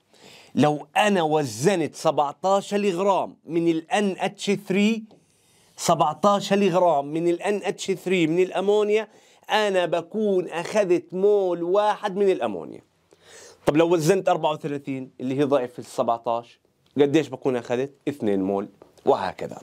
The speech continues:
طيب، بدي أحسب الآن الكتلة المولية للميثان، للسي اتش فور. عدد ذرات السي واحد ضرب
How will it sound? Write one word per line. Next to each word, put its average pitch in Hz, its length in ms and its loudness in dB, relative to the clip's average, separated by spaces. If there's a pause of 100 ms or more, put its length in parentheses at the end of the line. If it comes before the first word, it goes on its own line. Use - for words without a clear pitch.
طيب، 131 180 0 (1080)
بدي 127 260 4
أحسب 165 280 0
الآن 175 400 2 (1300)
الكتلة 170 380 2
المولية 165 420 2
للميثان، 156 600 -2
للسي 117 380 -4
اتش - 160 -10
فور. - 280 -10 (760)
عدد 180 300 2
ذرات 185 580 0
السي 175 540 0 (180)
واحد 123 540 0 (240)
ضرب 151 320 0